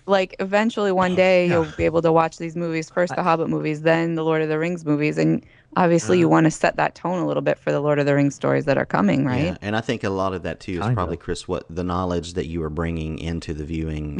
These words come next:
Speaker 3: and the
Speaker 1: Mm-hmm.
Speaker 3: reading of this film also
Speaker 2: Yeah.
Speaker 3: help colors it a little bit.
Speaker 2: The, the necromancer, the, uh, th-, that whole sequence, th-, although I really enjoyed it, I'm not saying I don't like it. I,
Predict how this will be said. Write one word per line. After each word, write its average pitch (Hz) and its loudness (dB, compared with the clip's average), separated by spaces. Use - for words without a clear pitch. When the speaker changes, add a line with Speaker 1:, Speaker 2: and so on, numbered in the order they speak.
Speaker 3:
and 156 -2
the 92 2
Speaker 1:
Mm-hmm. 80 2
Speaker 3:
reading 80 0
of 76 -6
this 69 -6
film 76 -4
also 85 0
Speaker 2:
Yeah. - 2
Speaker 3:
help - -2
colors 92 -2
it 69 -12
a 78 -10
little 76 -8
bit. 55 -10
Speaker 2:
The, 131 -6
the 120 2
necromancer, 127 2
the, 98 -2
uh, 90 2
th-, 101 -8
that 113 2
whole 113 2
sequence, 104 -2
th-, 113 -4
although 117 4
I 104 6
really 110 6
enjoyed 92 2
it, 85 -2
I'm 190 4
not 254 0
saying 185 4
I 147 4
don't 123 2
like 139 2
it. 90 0
I, - -2